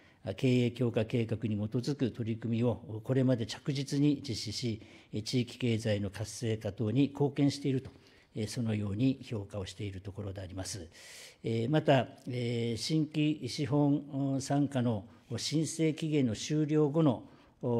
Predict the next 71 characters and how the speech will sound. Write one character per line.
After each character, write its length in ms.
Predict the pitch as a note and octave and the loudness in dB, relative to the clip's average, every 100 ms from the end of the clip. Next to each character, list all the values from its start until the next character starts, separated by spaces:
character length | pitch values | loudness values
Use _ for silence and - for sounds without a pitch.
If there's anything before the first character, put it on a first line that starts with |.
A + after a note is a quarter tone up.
| A2+ | 0
既 200 | - D3 | -2 2
存 280 | C3+ C3+ C3 | 4 6 8
の 680 | C#3 C#3+ C#3+ - A#2 A#2 A#2 | 8 6 4 -4 -4 -2 -4
資 160 | - | -2
本 200 | A2+ B2+ | 2 2
参 260 | A#2 B2+ B2+ | 2 0 0
加 240 | C3 B2+ | 2 2
行 240 | B2+ B2+ A2 | 2 0 2
に 120 | G#2+ | 0
対 220 | B2 A#2 | -2 -2
す 140 | - C#3+ | 0 0
る 600 | A#2+ - B2+ A2+ A2 A2 | -2 -4 -8 -6 -4 0
監 180 | C#3 C3+ | 0 2
督 200 | C3+ C3 | 0 2
上 160 | C#3 | 2
の 100 | C3+ | 2
対 240 | C#3 C3 C3+ | 2 2 4
応 60 | |
に 140 | C3 A#2 | 2 0
つ 100 | - | -2
き 80 | |
ま 120 | C3+ B2 | -2 0
し 60 | |
て 100 | E3 | 2
は、 200 | D3+ A#2+ - - - - - | 4 2 -2 -20 -20 -20 -10
現 320 | A#2+ C3 E3+ | -2 2 4
在 180 | D3 C3+ | 4 4
と 100 | B2+ | 2
変 160 | - C#3 | 0 0
わ 60 | |
る 100 | D3 | 0
こ 100 | D3 D3 | -2 0
と 100 | D#3 | 2
な 120 | E3+ | 4
く、 280 | D#3 G2+ - - _ - | 2 0 -6 -20 _ -4
完 200 | D#3 D#3+ | 0 0
済 240 | - E3 | 0 0
ま 140 | E3 D#3 | 2 2
で 120 | C3+ | 2
の 100 | A#2 | 2
間、 340 | D#3 C#3+ G2+ - - _ - | 2 2 0 -8 -20 _ -4
え 180 | A#2 A#2 | 0 0
ー、 40 | |
こ 100 | B2+ | 2
れ 100 | C3+ | 4
ま 120 | C3+ | 4
で 80 | B2+ | 4
申 140 | A#2+ A#2 | 2 0
し 100 | B2+ | 0
上 60 | |
げ 120 | A#2 | -2
た 120 | A2+ A2+ | -2 -2
よ 180 | A2+ | 0
う 40 | A2+ | 2
な、 140 | C#3 | 2
よ 260 | D3+ C#3 B2 | 2 0 2
う 60 | |
に 200 | C3 D3+ A#2+ | 6 4 4
モ 100 | A#2+ | -2
ニ 100 | A#2 | 0
タ 120 | B2 | 0
リ 120 | A#2 | 0
ン 60 | A#2 | -2
グ 80 | |
等 160 | A2+ A#2+ | 0 0
を 480 | A2 G#2+ G#2+ G#2+ A2 | 2 0 -2 -4 -6
通 160 | - D3+ | -4 0
じ 100 | D3+ | 2
ま 120 | C#3+ | 2
し 60 | |
て、 200 | - - | 0 -4